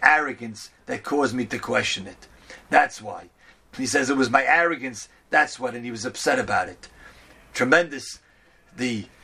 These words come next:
the godless, the greatness of Rebbe Cheskel Abramsky, that he knew to, to self-critique himself. He could have excused it. He should say, "Well, it's not Kavod Torah that the, the Mashgiach, the Rosh Hashiva should carry the food."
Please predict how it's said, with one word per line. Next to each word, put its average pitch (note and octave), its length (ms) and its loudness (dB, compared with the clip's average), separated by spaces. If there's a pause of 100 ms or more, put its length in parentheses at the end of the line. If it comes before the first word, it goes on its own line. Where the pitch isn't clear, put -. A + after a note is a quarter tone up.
(160)
the B2 80 0
godless, D3+ 500 4
the C3 120 -18
greatness D#3+ 500 0
of B2 80 -14
Rebbe B2 180 -12
Cheskel C3+ 440 -4
Abramsky, D#3 500 -2
that A#2+ 120 2
he C3 100 0
knew D#3 380 6 (360)
to, B2 340 2 (600)
to B2+ 220 2
self-critique E3 760 0
himself. A2 520 -8 (200)
He G#3 80 0
could B3 180 6
have A#3+ 100 2
excused B3+ 540 0
it. G3+ 100 2
He E3 80 4
should F#3 220 -2
say, G3+ 160 2
"Well, D#3 200 6
it's - 140 -2
not C3+ 200 2
Kavod E3 380 2
Torah A3+ 480 2
that B2+ 200 -8
the, F#2+ 380 -6
the F#2+ 100 -10
Mashgiach, F#3+ 800 2
the B2 100 -14
Rosh A2+ 160 -12
Hashiva G#3+ 400 -2
should C3 200 -8
carry F3+ 280 4
the E3+ 120 -4
food." F#3 380 -8